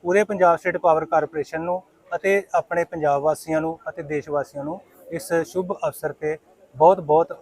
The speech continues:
ਵਧਾਈ ਦਿੰਦਾ ਵਾਂ ਤੇ ਨਾਲ ਹੀ ਉਸ ਪਰਮ ਪਿਤਾ ਪਰਮਾਤਮਾ ਦਾ ਸ਼ੁਕਰ ਕਰਦਾ, ਜਿਨ੍ਹਾਂ ਨੇ ਸਾਨੂੰ ਇਸ, ਇਹਨਾਂ ਵਰਗੇ, ਸਾਡੇ ਬਾਬਾ ਸਾਹਿਬ ਵਰਗੇ, ਅਹ, ਜਿਹੜੇ ਸਾਨੂੰ ਉਹ ਦਿੱਤੇ ਨੇ, ਸਾਡੇ ਮਹਾਂਪੁਰਸ਼ ਦਿੱਤੇ ਨੇ, ਜਿਨ੍ਹਾਂ ਨੇ ਦੇਸ਼ ਨੂੰ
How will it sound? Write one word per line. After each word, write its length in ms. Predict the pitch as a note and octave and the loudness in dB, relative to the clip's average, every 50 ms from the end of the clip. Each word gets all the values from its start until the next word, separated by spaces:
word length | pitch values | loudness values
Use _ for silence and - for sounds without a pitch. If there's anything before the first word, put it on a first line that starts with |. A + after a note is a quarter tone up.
| - - | -16 -4
ਵਧਾਈ 320 | C#3 D#3 D3+ E3+ D#3+ C3+ | -2 2 4 4 4 4
ਦਿੰਦਾ 260 | B2 B2+ B2+ C#3 D#3 E3 | 0 -2 -2 0 0 2
ਵਾਂ 160 | F#3 G3+ A3 - - _ _ - - - | 2 0 0 -2 -10 _ _ -20 -12 -10
ਤੇ 60 | D3+ | -6
ਨਾਲ 280 | D3 D3+ D3+ D#3 E3 F#3 | 2 6 6 6 6 6
ਹੀ 100 | F3+ F#3 | 2 0
ਉਸ 160 | F#3 - - | -2 -2 -4
ਪਰਮ 260 | - - E3+ F3 F3+ | 0 2 2 2 2
ਪਿਤਾ 260 | E3+ F3 D#3+ E3 D#3+ | -2 -2 0 0 0
ਪਰਮਾਤਮਾ 520 | D3+ - D#3+ D#3 D3+ D3 D#3+ D#3 D3 D3+ D#3 | 0 0 -2 2 4 4 4 4 2 -2 -2
ਦਾ 100 | E3+ D#3+ | -2 -4
ਸ਼ੁਕਰ 300 | - E3 D#3 E3+ F#3+ F#3+ | -4 -6 -6 -6 -6 -2
ਕਰਦਾ, 400 | - F3+ D3 C3+ D#3 D#3 E3 E3 - - - - - | 0 -2 -2 0 -2 -2 -2 -4 -8 -18 -20 -20 -16
ਜਿਨ੍ਹਾਂ 260 | C3+ C3+ E3 F3 F#3 F3+ | -6 -2 0 2 2 0
ਨੇ 100 | F#3 F3+ | 0 0
ਸਾਨੂੰ 400 | - F3+ E3 D3 D3+ D#3 D#3+ - E3+ | 0 0 0 2 -2 -4 -6 -4 -6
ਇਸ, 200 | F3 F3 - - - | -6 -6 -6 -10 -8
ਇਹਨਾਂ 320 | F3+ F3+ G3 G3+ G3+ F#3+ | 0 4 6 6 6 4
ਵਰਗੇ, 380 | E3+ E3+ E3 D#3 E3+ F3+ F3+ F3 | 2 0 -4 0 0 0 0 0
ਸਾਡੇ 240 | F3 F#3 D#3+ D3+ E3 | -2 -4 -4 -4 -2
ਬਾਬਾ 280 | D3 E3 E3 F3 F#3 | -2 0 2 2 2
ਸਾਹਿਬ 240 | F3+ - F#3 F3+ E3+ | 2 4 2 4 4
ਵਰਗੇ, 340 | E3 E3 E3+ E3 F#3 F#3 F#3+ | 2 -2 -2 -2 -4 -4 -4
ਅਹ, 800 | F#3 - _ _ _ _ _ E3+ E3+ E3 E3 D#3+ D#3+ D#3 D#3+ D#3 - _ _ _ _ C3+ | -6 -10 _ _ _ _ _ 0 2 2 2 2 0 -2 -4 -6 -8 _ _ _ _ -10
ਜਿਹੜੇ 180 | D3+ E3 F3 D#3+ | -4 -4 -4 -2
ਸਾਨੂੰ 640 | - D#3+ D3+ D#3 D#3 D#3+ D#3 D#3 D#3 D#3 D3+ D3 - - _ - - _ _ _ _ - | -2 -4 -4 -2 -2 0 0 -2 -2 -4 -6 -8 -14 -18 _ -20 -20 _ _ _ _ -6
ਉਹ 160 | D#3 D#3 D3 | -4 -4 -4
ਦਿੱਤੇ 300 | D3 D3 - - E3+ D#3+ | -4 -10 -8 -6 -4 -2
ਨੇ, 100 | D#3+ D#3+ D#3 D#3 D3+ D3+ D3 D3+ D#3 | 0 2 2 2 2 0 -2 -6 -10
ਸਾਡੇ 380 | C3+ - C#3+ C3+ D3+ D3+ D3 C#3+ B2+ - _ - D3 C#3+ | -6 -6 -2 0 2 2 2 0 -2 -8 _ -20 -18 -4
ਮਹਾਂਪੁਰਸ਼ 400 | C#3+ E3 F#3 G3+ F#3+ F#3+ F3 - | 2 4 4 4 4 0 -4 -6
ਦਿੱਤੇ 260 | E3+ D#3 D3 - F3+ F3+ | -10 -12 -6 -2 0 2
ਨੇ, 180 | F#3+ G#3 A3+ G#3+ _ - - _ _ _ | 2 2 0 -2 _ -18 -20 _ _ _
ਜਿਨ੍ਹਾਂ 260 | C3 D3 E3 F#3+ G3 F#3+ | -8 -2 0 2 2 4
ਨੇ 120 | F#3 F#3 | 2 0
ਦੇਸ਼ 320 | D#3 D#3+ D#3+ D#3+ D#3 - | 0 0 -2 -2 -2 -4
ਨੂੰ 200 | E3+ E3+ E3 E3 | -4 -4 -4 -4